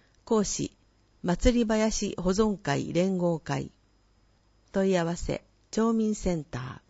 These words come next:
ー。湘南花の展覧会。今年で十回目を迎える花の展覧会です。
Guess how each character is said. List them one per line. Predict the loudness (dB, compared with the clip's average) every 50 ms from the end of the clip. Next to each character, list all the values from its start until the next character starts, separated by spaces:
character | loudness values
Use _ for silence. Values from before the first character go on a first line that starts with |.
| _ _ _ _ _ _ _ _ _ _ _ _ _ _ _ _ _ _ _ _ _ _ _ _ _ _ -20 _ _ -20 -20 _ _ _ _ _
ー。 | -10
湘 | -4 2 4 4 4 4 2
南 | 2 2 0 0 0 -2 -4 -8 _
花 | -10 -4 -2 0 0 0 0 2
の | 2 0 0 0
展 | 2 2 2 4 4 2 2
覧 | 0 0 0 -2 -6
会。 | -8 -8 -8 -8 -10 _ _ _ _ _ _ _ _ _ _ _ _ _ _ _ _ _ _ _ _ _ _ _ -4
今 | -2 0 2
年 | 4 2 2 2 4
で | 4 4 4
十 | 4 0 -2
回 | -2 0 2 2 4 4
目 | 4 4 2 2
を | 2
迎 | 0 -2 -2 0 0 0
え | 2 2
る | 0 0 0 0
花 | -2 -2 -2 0 2 2 2
の | 2 2
展 | 2 2 2 2 2
覧 | 2 0 0 -2 -2
会 | -2 -2 -2 -2
で | -4 -6 -8
す。 | -8 -12 -14 -16